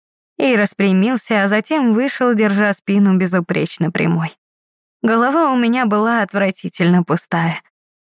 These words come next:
Я позвонила в колокольчик, и когда явилась Юджиния, приказала ей тихо: "Чашку на кухню,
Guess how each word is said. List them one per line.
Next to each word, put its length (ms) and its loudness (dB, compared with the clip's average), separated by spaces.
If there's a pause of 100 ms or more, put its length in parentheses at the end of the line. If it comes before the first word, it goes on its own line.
(240)
Я 140 0
позвонила 540 2
в 60 -8
колокольчик, 760 0
и 60 0
когда 240 0
явилась 540 0
Юджиния, 600 2
приказала 520 0
ей 280 0
тихо: 500 0 (720)
"Чашку 440 -2
на 200 2
кухню, 460 -2